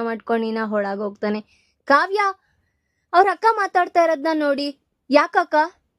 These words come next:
ಏನಾಯ್ತು, ಇಲ್ಲಿ ಯಾಕ್ ನಿಂತಿದ್ಯಾ?" ಅಂತ ಕೇಳ್ಬೇಕಾದ್ರೆ, "ಏನೂ ಇಲ್ಲ ಬಾ" ಅಂತ ಕರ್ಕೊಂಡ್,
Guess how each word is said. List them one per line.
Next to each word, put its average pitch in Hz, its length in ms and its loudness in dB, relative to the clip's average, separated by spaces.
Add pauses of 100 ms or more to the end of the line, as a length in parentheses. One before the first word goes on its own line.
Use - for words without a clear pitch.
ಏನಾಯ್ತು, 359 440 -2
ಇಲ್ಲಿ 311 200 -2
ಯಾಕ್ 370 180 -2
ನಿಂತಿದ್ಯಾ?" 311 500 -2
ಅಂತ 277 160 -4
ಕೇಳ್ಬೇಕಾದ್ರೆ, 269 680 0 (280)
"ಏನೂ 302 280 0
ಇಲ್ಲ 285 240 -4
ಬಾ" 247 280 0
ಅಂತ 269 180 -6 (500)
ಕರ್ಕೊಂಡ್, 240 440 0